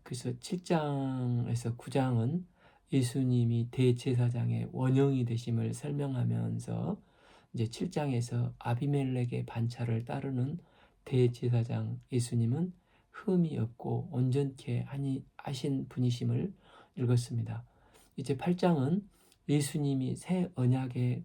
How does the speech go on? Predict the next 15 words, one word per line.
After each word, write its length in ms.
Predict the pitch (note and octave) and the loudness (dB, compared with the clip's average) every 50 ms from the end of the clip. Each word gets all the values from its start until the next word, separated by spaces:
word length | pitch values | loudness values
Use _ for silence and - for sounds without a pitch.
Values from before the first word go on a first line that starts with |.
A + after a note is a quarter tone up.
| - | -10
대제사장이시고 1500 | - - C3 C3 C#3 C3+ B2+ B2 A#2+ - - B2 B2 A#2+ B2 B2+ B2 A#2+ A#2+ A#2+ A#2 - - - - - F3 A3+ - - _ _ _ _ - - - _ _ | -6 -2 2 2 4 2 2 0 -2 -2 -2 0 0 0 2 2 2 2 4 2 2 0 -4 -6 -2 0 0 0 -2 -6 _ _ _ _ -20 -20 -20 _ _
하늘 360 | - - F#3+ G3+ G3+ F#3 E3+ | -4 0 2 4 4 4 2
성소의 600 | E3 - F3 E3 D3 B2 - B2+ A#2 A#2+ A#2+ A#2+ | 2 0 -2 -4 -2 -2 0 0 2 0 0 -2
대제사장이심을 1300 | - - C3+ C3 B2+ A#2+ - - C#3 B2+ C3 B2+ B2 B2 A#2+ A#2+ A#2+ A#2+ - A#2+ A#2 A#2 A#2 A#2+ B2 - - - - - - _ | -2 -2 0 0 0 0 -2 -2 -2 0 0 2 2 2 4 2 2 2 0 0 0 0 0 0 -2 -4 -10 -20 -20 -20 -20 _
강조하며 880 | - - - C3 C3+ C3 B2 A#2+ B2 A#2+ A2+ A#2+ A#2+ B2 C3+ D3+ F3+ G3+ - - _ _ _ - _ | -12 -8 -6 -4 -2 0 0 0 0 0 0 0 0 0 0 0 -2 -4 -6 -10 _ _ _ -20 _
소망을 720 | - - - F#3 F3+ E3+ D#3 C#3 C3 B2 B2+ C#3 F3 F3+ - | -8 -4 0 4 4 4 4 4 2 0 0 0 0 -4 -6
심어주고 800 | - - - D3 C#3 C3+ B2 - - - A#2+ B2+ C#3 C#3 - - | -8 -6 -4 -4 -2 -4 -6 -8 -6 -4 -2 -2 -2 -4 -6 -8
있습니다. 560 | - B2+ A#2+ - - B2 A#2 A2+ A2+ A2 A2+ - _ _ _ - - - - - _ | -8 -8 -6 -2 0 0 0 0 -2 -6 -8 -12 _ _ _ -20 -20 -20 -20 -12 _
일, 300 | - C3+ B2 A#2+ A2+ A#2 | 2 4 4 4 4 2
지금 340 | - - - B2 B2 A#2+ A#2+ - | -2 -2 0 2 2 2 2 0
우리가 480 | C3 B2+ C3 A#2+ A#2+ A#2 A#2+ - - C3+ | 0 -2 0 0 2 2 0 0 -2 -4
하는 280 | C#3 D#3 D#3 C#3 B2 | -4 -4 -2 0 0
말의 380 | A#2 A2+ A#2 A#2 A#2 A#2 A2+ A#2 | 2 2 2 2 2 2 2 2
요점은 560 | A#2+ A#2+ A#2+ - B2 A2+ A2+ A2+ A#2 B2 B2 - _ _ _ _ - | 0 0 0 0 0 2 2 2 2 0 -2 -6 _ _ _ _ 0
이러한 540 | C#3 C3+ B2+ C3+ C3 C3+ C3+ C#3+ D#3+ F3 | 2 4 4 4 2 2 0 -2 -4 -4